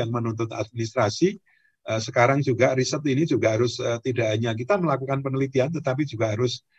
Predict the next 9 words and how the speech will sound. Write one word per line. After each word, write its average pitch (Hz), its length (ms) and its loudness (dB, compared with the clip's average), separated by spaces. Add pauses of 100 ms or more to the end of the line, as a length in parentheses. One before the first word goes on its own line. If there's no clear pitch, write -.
(200)
eh, 110 240 -4
scientific 156 640 2
recognition 135 640 0
dan 135 160 0
juga, 120 480 2 (480)
eh, 117 320 2
apa 139 160 -2
namanya, 135 240 -2
impact 160 400 0